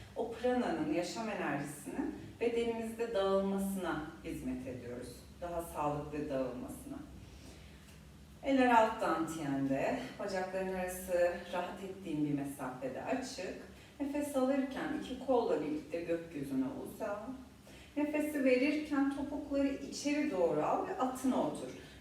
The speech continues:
Eller de buradan enseye doğru iniyor ve kolları sanki iki duvarı iter gibi canlı bir şekilde iki yana uzat. Evet, atı hisset.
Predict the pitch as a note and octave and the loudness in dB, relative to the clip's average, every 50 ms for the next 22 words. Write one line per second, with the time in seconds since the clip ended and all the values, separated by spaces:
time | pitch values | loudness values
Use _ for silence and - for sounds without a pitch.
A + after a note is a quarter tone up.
0 | - - G3 G#3 A3 A#3 B3+ C#4+ D4+ D#4 D4+ C4 B3 A#3 A#3+ - B3 A#3 A#3+ A#3 | -6 -4 -2 0 0 2 2 4 4 4 4 2 2 2 0 0 -2 -2 0 0
1 | - A#3 - - - G3+ A3 A3+ A#3 A#3+ B3 - - - C#4 C#4 C#4+ C#4+ C#4+ - | 0 0 -2 -4 -4 -4 -4 -2 -2 -4 -4 -4 -4 0 2 4 6 6 6 6
2 | - F#3+ F3+ F#3 - - C4 C4 C4+ C4+ C4+ C4 B3+ B3 - - - A3 G#3+ A3 | 4 4 4 4 6 6 8 8 8 8 6 4 2 2 -2 -4 -4 -2 -2 0
3 | A3 A3+ B3+ B3+ B3+ C4+ C#4 C#4 D4 - - - - - - - - - C4+ C#4 | 2 6 8 8 8 8 4 2 0 -4 -8 -12 -16 -18 -18 -12 -4 -2 2 2
4 | C#4 C#4 - - - - - F4 E4+ C4 B3+ B3+ A#3 A3 G#3+ G3 - - G3+ G3 | 2 2 0 -2 -6 -6 -4 -2 0 2 2 2 4 4 4 4 2 0 -2 -6
5 | - - - - B3 A#3+ A#3+ A#3+ - F3+ D#3+ D3+ C#3+ - - - F#3+ F#3 F#3 - | -8 -8 -8 -4 -2 0 0 0 0 -2 -2 0 0 0 0 0 0 0 2 0
6 | A3+ A#3+ C4 B3+ B3+ - - - - - - F#3+ F#3+ - F#3 F#3 - - - - | 2 2 2 2 2 0 -4 -8 -8 -10 -10 -10 -8 -8 -8 -8 -8 -10 -10 -8
7 | - D3 C3+ C3 C3+ B2+ B2 - - - F#2+ G2 - - - - - - - - | -4 -4 -2 0 0 -2 -2 -4 -8 -10 -12 -14 -14 -14 -16 -18 -18 -18 -18 -20
8 | - - - - - - - - - - - - - - - - - - - D#3 | -20 -20 -20 -20 -20 -20 -20 -20 -20 -20 -18 -18 -20 -20 -20 -20 -20 -18 -12 -6
9 | D3+ D3+ D3 - - - - - - - - A3 A3 A3 - G#3+ G#3 G#3 - - | -2 0 0 0 0 -4 -6 -10 -14 -4 0 2 2 2 0 -2 -6 -8 -8 -10
10 | - - - - - - - | -10 -10 -10 -10 -10 -10 -12